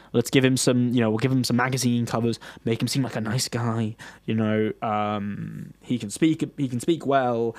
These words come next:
He co-, got some notoriety for fighting against Ted Cruz and not doing too badly, even though he did lose, lose. But, um, he was the definition of a manufactured rise and a realistic fall. He was built up, uh, by the media, and the public just didn't, didn't take to it.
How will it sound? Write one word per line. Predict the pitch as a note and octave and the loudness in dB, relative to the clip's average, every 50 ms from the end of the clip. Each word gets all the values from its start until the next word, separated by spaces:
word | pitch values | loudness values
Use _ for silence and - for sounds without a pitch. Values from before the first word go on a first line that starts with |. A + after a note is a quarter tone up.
| - - - - | -12 -20 -10 -10
He | - | -8
co-, | A#2+ - - D3+ - | -6 -2 0 0 -2
got | C#3 - C#3 A#2 - | 0 0 -2 -2 0
some | - C3 | 2 2
notoriety | B2+ B2 A#2 B2+ B2 A#2+ A#2 B2+ | 2 4 4 4 4 4 4 2
for | A#2 G#2 | -2 -2
fighting | - - A#2+ A2+ A#2+ A2+ | 0 0 0 2 2 0
against | A2+ G#2+ - | -2 -2 -2
Ted | - B2 A#2 | -2 -2 -2
Cruz | - - C3+ C3+ B2+ B2 | 2 2 4 4 4 2
and | A#2 G#2+ B2 C3+ | 0 0 2 2
not | C3 C3 - - | 2 2 2 0
doing | C3+ D3 B2+ B2 B2 B2 | 0 2 2 2 2 0
too | - - B2 A2+ | 0 0 0 0
badly, | G#2+ - C3 C3+ C#3+ C#3 C3 C3+ C#3 C3+ | 0 0 0 2 2 2 2 0 0 0
even | B2 B2 A2+ A2+ | 0 0 0 -2
though | G#2+ G2+ | -2 -4
he | G#2 | -4
did | F#2+ G#2+ - | -6 -8 -6
lose, | G#2+ G#2+ G#2+ G#2+ G#2+ - - - | -4 -4 -2 -4 -4 -8 -12 -6
lose. | C3 B2+ A#2+ A#2+ A#2 A#2+ A#2 - - - - - - - - - _ | -2 0 0 0 0 -2 -6 -8 -12 -18 -20 -20 -20 -20 -20 -4 _
But, | - C3 B2+ - C3+ | 0 0 0 2 2
um, | B2+ B2+ B2+ B2 B2+ A#2+ A#2+ B2 A#2 - _ _ _ _ _ _ _ _ _ _ _ _ - - - _ _ _ _ _ | 2 2 2 2 0 0 -2 -4 -4 -6 _ _ _ _ _ _ _ _ _ _ _ _ -16 -16 -16 _ _ _ _ _
he | - D3+ F#3 F#3+ | -2 0 2 2
was | F3+ F#3 F3 D#3 C#3 B2+ | 4 4 2 2 0 0
the | C#3+ | 0
definition | E3 E3 D#3+ D#3+ D3 C3+ C#3+ | 0 0 2 0 0 0 2
of | C3 B2+ | 2 2
a | B2 | 2
manufactured | C3 C3 B2+ C3 B2+ - C3+ B2+ - - B2 A2 | 2 2 2 2 2 0 0 -2 -2 -4 -2 2
rise | A#2 A#2+ A#2 A2 G#2+ G#2+ G2+ E2+ D2 - - - - | 2 2 2 2 0 -2 -2 -4 -4 -6 -8 -6 -6
and | A#2+ A2+ G#2+ G2+ | -4 -2 0 0
a | G2 G#2+ | -2 -2
realistic | G#2 A2 G2+ F#2+ - - - - | -2 -2 -2 -2 -4 -6 -8 -10
fall. | - - - - - - _ _ - - - - - - - | -10 -10 -10 -10 -10 -14 _ _ -20 -20 -20 -20 -20 -10 -2
He | - B2 | 0 2
was | A#2+ A2+ - | 2 2 4
built | - D3+ F3+ F#3 - | 6 6 6 6 6
up, | C#3+ C#3 - - - - _ _ _ _ _ _ _ _ _ _ - | 4 4 2 0 -6 -16 _ _ _ _ _ _ _ _ _ _ 0
uh, | B2 A2+ A2 A2 A2 G#2+ G2+ | 2 2 4 4 2 2 0
by | A2 A2+ A2+ | 0 0 2
the | A2+ | 2
media, | A#2+ A#2+ A#2+ A#2 A#2 A2+ A2+ - | 4 4 4 4 4 2 2 0
and | - B2+ | -2 -2
the | A#2+ | -2
public | - - B2+ A#2+ A#2 - - | 0 0 -2 -2 -4 -6 -6
just | - - - | -8 -4 -2
didn't, | B2+ A#2 A2+ G#2+ - | -2 -2 -2 -4 -4
didn't | - C#3 A2+ A2 - | -4 -4 -4 -4 -2
take | - A2 - - | -4 -4 -6 -6
to | - - | -10 -12
it. | - | -12